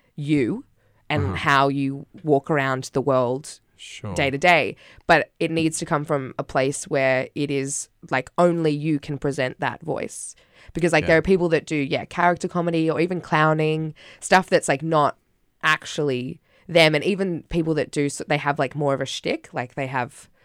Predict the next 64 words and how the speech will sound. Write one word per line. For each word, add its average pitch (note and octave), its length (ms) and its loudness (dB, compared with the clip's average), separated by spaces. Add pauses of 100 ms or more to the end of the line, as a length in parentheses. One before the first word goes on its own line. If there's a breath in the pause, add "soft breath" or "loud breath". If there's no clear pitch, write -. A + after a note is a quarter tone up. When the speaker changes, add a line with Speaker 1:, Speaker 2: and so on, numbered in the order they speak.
(180 soft breath)
Speaker 1:
not E3 160 4
a C#3+ 40 2
character C#3+ 400 0
per C3 180 -2
se, B2+ 260 -2
but B2+ 140 -4
they C3 180 -2
present, - 640 -6 (200)
like, C3+ 180 -6
a C#3+ 60 -4
version C#3 380 -2
of C3+ 120 -8
themselves C3 400 -10
that B2+ 140 -6
isn't C#3 280 -8
themselves. - 640 -10 (140 soft breath)
Speaker 2:
Yeah. F2 280 -6 (200 loud breath)
Speaker 1:
But D#3 120 4
it D3+ 100 4
needs D#3+ 260 -2
to E3+ 120 -4
be, C3 420 -2 (520)
come D3+ 240 -2
from D3 160 -2
an C#3 80 -2
authentic C3+ 440 -4
place, C3 280 -4
and B2+ 100 -6
it F#2 60 -10
needs C3 300 -8
to D3 100 -2
be A#2+ 480 -4 (380)
consistent - 760 -6
to B2+ 400 -4 (400)
what D3 380 -4
they're C3+ 100 -2
trying C3+ 220 -4
to C3 80 -6
present C3 340 -6
and B2+ 120 -10
who C#3 180 -2
they're A#2+ 220 -6
trying - 240 -10
to B2+ 40 -14
present. B2+ 360 -14
Do - 100 -12
you C#3+ 60 -10
know C#3 40 -8
what C3 80 -6
I B2+ 40 -6
mean? B2+ 180 -4
Speaker 2:
Yeah, A#2 320 -2
so G#2+ 160 -4
something G#2 320 0
very G2 260 2
specific - 580 -4
that D#2 280 -6
only F#2+ 240 -2
they F2+ 300 -4
can F2 200 -6
do. F2 360 -6
Speaker 1:
Yeah. F2+ 200 4
Speaker 2:
In G2+ 120 -2
or-, G#2+ 120 -2